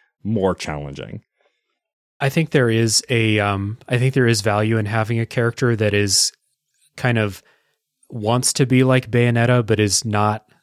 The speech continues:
Speaker 2: does not have the experience or the confidence that Bayonetta has,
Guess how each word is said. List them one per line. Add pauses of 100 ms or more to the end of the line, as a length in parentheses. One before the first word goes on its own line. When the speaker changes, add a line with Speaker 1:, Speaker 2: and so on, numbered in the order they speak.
(120)
Speaker 2:
does
not
have
the
experience
or
the
confidence
that
Bayonetta
has,